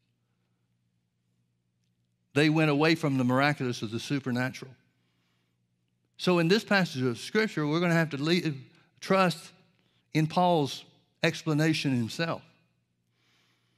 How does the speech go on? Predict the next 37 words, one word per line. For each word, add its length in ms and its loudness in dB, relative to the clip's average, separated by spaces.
So 180 2
we 100 6
read 220 4
verse 200 2
twenty-three, 520 2
"If 100 0
therefore 320 2
the 80 2
whole 160 2
church 300 -2
be 80 2
come 260 2
together 380 2
in 100 2
one 160 2
place 320 0
and 80 0
all 160 0
speak 300 -4
with 100 -4
tongues, 400 2
and 100 2
there 140 4
come 200 2
in 120 4
those 260 2
that 140 0
are 100 0
unlearned 400 2
or 100 0
unbelievers, 540 0
will 140 -2
they 100 -2
not 260 -2
say 180 -2
you're 160 -2
mad 460 0